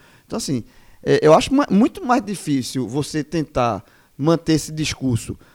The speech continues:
de acreditar no projeto, acreditar no projeto, acreditar no projeto,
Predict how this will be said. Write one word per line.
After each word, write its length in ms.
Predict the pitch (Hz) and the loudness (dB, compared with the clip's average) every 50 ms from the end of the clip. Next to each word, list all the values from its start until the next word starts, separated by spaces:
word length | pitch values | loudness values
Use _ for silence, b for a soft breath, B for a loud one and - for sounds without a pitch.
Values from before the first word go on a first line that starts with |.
| b b b | b b b
de 480 | - 143 139 135 131 131 127 123 120 120 - | -6 -2 0 2 2 2 2 0 0 0 0
acreditar 420 | 139 143 - 165 160 156 - 156 170 | 0 2 4 2 2 4 4 4 4
no 80 | 180 | 6
projeto, 320 | - 175 151 127 135 - 147 | 6 4 4 4 4 -2 -2
acreditar 280 | - 151 139 - 160 | -4 -4 0 2 2
no 60 | 160 | 2
projeto, 240 | 160 - 143 139 131 | 4 2 2 2 2
acreditar 320 | 143 - 147 147 - 143 139 | -2 -2 -2 -2 0 2 0
no 60 | 135 | 2
projeto, 540 | 139 131 123 113 120 127 165 - - - | 2 2 2 2 2 0 0 0 -4 -6